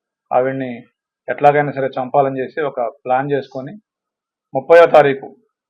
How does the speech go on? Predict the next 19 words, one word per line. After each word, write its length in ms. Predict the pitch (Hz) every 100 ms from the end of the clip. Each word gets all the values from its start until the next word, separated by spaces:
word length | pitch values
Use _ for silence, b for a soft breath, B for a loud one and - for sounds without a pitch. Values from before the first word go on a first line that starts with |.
| -
నైట్ 320 | 135 143 147 131 - _ _ -
తొమ్మిది 220 | 143 147
గంటల 260 | 151 147 139
సమయంలో 720 | 139 135 147 143 170 127 - _ _ _ -
ఆవిడ 180 | 131 135
ఇంటికి 300 | 135 139 160
తీసుకెళ్లి, 520 | 156 143 143 143 170
ఇద్దరు 220 | 135 147
కలిసి 420 | 147 135 120 160 131 -
కూర్చొని 300 | 135 147 127
తాగినారు. 380 | 127 131 123 117 _ _ _ _ _ _ -
రెండు 200 | 131 135
గంటల 280 | 139 139 147
పాటు 140 | 147 131
తాగిన 300 | 131 131 135
తర్వాత, 520 | 127 127 127 165 185 - _ _ _ _ -
పదకొండు 340 | 139 147 147
గంటల 340 | 147 147 147 151
సమయంలో 680 | 143 143 143 143 160 131